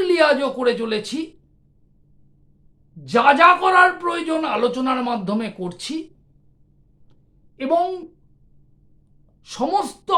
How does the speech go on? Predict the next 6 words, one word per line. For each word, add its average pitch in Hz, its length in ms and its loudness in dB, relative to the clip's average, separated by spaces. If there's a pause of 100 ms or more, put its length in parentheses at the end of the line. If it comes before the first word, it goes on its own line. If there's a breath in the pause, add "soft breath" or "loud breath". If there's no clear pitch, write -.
আধিকারিকদের 339 840 -4 (1300)
নিয়ে 294 380 0 (1200)
এই 302 180 0 (160)
বিষয়টায় 311 680 -2 (160)
আলোচনা 277 480 -6 (140)
করার 262 300 -2